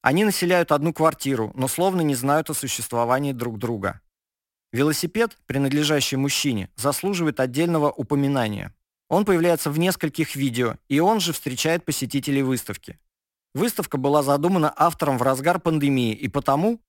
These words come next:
конечно, является способом саморефлексии. Двое мужских персонажей — отражение самого автора, юноши и зрелого мужчины.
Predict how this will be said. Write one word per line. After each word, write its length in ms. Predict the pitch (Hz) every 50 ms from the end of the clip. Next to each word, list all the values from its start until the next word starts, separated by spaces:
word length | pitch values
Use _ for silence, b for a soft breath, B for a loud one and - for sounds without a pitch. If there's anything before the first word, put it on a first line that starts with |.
| _ _
конечно, 400 | - 135 147 151 147 - - 139
является 420 | 127 123 135 151 170 175 - 170
способом 580 | 139 - - 147 143 - 165 135 147 143 135 - _
саморефлексии. 920 | - - 139 135 139 135 131 - - 143 117 - - - 107 98 - - - _ _ _
Двое 300 | - 110 135 190 214 202
мужских 400 | 180 165 - - - 180 - -
персонажей — 720 | - 151 - - 139 139 156 185 208 208 180 131 98 - - _ _ -
отражение 560 | 120 - - 139 139 135 180 202 208 196 160
самого 420 | - - 135 127 131 147 165 - -
автора, 500 | 131 120 113 - - 101 98 95 - - _ _ _ _ _ _ _ _
юноши 420 | 120 127 185 220 226 196 - 170
и 40 | 147
зрелого 400 | 127 131 131 147 151 151 147 143
мужчины. 580 | 139 139 139 - - - 110 104 104 107 -